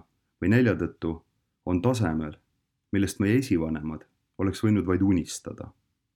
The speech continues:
Kuid vaatamata inimkonna ajaloos seni tundmatule turvavõrgule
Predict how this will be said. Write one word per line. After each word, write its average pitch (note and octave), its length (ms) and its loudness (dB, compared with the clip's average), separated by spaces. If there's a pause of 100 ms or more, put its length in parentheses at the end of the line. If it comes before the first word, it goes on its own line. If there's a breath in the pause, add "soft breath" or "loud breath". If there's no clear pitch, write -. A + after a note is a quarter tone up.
(1600 loud breath)
Kuid A2 120 4
vaatamata B2+ 480 4
inimkonna B2+ 460 6
ajaloos D#2+ 480 -2 (100)
seni C3 320 4
tundmatule F#2+ 600 4
turvavõrgule E2+ 720 0